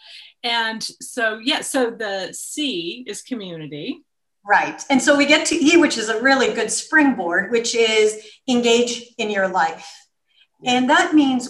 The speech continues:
Speaker 2: what am I doing to grow? And what are we as a couple doing to grow?
Speaker 1: Yeah.
Speaker 2: And this is a theme that keeps, uh, coming into our conversation, that of growth and change. And when you engage in your life,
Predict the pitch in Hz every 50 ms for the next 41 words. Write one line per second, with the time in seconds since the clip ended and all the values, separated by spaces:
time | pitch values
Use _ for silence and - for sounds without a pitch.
0 | - 190 190 185 226 254 311 381 370 349 226 202 196 202 208 226 254 277 294 -
1 | - 202 185 180 175 175 175 170 - 190 170 - - - 165 147 - 156 156 160
2 | 180 - - _ _ - 214 220 226 240 254 262 269 247 233 226 196 196 196 202
3 | 233 233 240 247 247 254 254 233 - 220 190 185 185 190 - - - 170 170 -
4 | - 156 147 147 147 - - _ - 190 185 180 175 175 165 165 160 - - 165
5 | 143 - 165 160 156 139 - - - - - _ _ _ - - - - _ _
6 | - - _ - 226 220 214 214 202 202 190 233 233 226 - 262 233 240 233 -
7 | - - 294 311 269 240 202 180 - - - 277 240 - - - - - - -
8 | - - - _ - 220 202 190 185 190 - - 247 277 285 277 247 240 233 220
9 | 226 226 220 196 190 196 - - 220 208 196 185 190 196 190 - - 262 277 277
10 | - - - 190 180 175 175 185 185 190 190 185 - 220 190 175 - - - 214
11 | 208 214 208 202 185 175 - - - - - 190 180 180 180 - - 247 233 220
12 | 202 160 156 156 156 - - - - - - - - - - - - _ _ _
13 | _ - 226 220 220 220 220 226 240 240 247 247 240 240 240 233 233 233 226 226
14 | 233 226 - - - - _ _ _ - 226 226 220 233 247 285 339 349 339 311
15 | 262 220 202 190 185 185 180 175 170 165 165 170 175